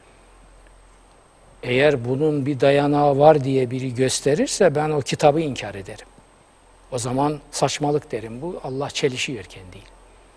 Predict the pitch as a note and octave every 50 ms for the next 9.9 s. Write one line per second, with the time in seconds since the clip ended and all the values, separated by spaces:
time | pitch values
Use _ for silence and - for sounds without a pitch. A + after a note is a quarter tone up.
0 | _ _ _ _ - _ _ _ _ - - - - - - - - A2 C#3 C3
1 | C#3+ D3 D3+ E3+ A3+ C#4 C4+ - - G3 E3+ D#3 D3 D3 C3+ C#3+ C#3 C3+ C#3 C#3+
2 | C3 C#3+ C3 - - D#3+ C#3+ C3+ C3+ C3+ C3 - - E3 F#3 A3 A#3 A3 D#3+ C3
3 | A#2+ A2 A2+ A2 - - - - - - - - - - - - - - - D#3
4 | D3+ D3 D#3+ D3 C#3+ C3+ B2+ B2 C#3+ F#3+ A3+ G#3 C4 C4 C4+ D#4 E4 D#4 C#4 -
5 | - - D3 C#3 D3+ D3 D#3 D#3+ D#3+ D#3+ D#3 - - F3+ F3 G#3 - - D#4 C#4
6 | F#3+ B2 - - - - - - - - - - - - - - - - - -
7 | _ _ _ _ _ _ _ - _ - - - - - - - - - - -
8 | - - - - _ _ _ _ _ _ _ _ _ _ - - - - - -
9 | - - - - - - - - - - - B2+ C3 D#3 E3+ F#3 E3+